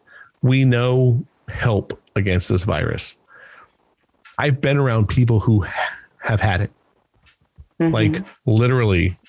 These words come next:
Speaker 1: working with and swapping spit with, and,
Speaker 2: <laughs>
Speaker 1: and I didn't get it. So,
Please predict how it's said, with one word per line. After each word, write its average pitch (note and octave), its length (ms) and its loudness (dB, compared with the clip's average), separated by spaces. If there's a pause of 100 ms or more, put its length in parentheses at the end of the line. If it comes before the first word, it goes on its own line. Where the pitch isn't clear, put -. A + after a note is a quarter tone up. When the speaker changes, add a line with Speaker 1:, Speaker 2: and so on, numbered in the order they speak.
(120)
Speaker 1:
working C3+ 540 2
with C#3+ 320 0 (100)
and G2 300 2
swapping A2 460 0
spit - 260 -2
with, F#2+ 260 -2 (1300)
and, A#3+ 400 0 (180)
Speaker 2:
<laughs> - 40 -6
Speaker 1:
and A#2 160 0
I A2 80 0
didn't A2 240 2
get G2+ 180 2
it. - 140 -4 (2250)
So, G#2+ 580 0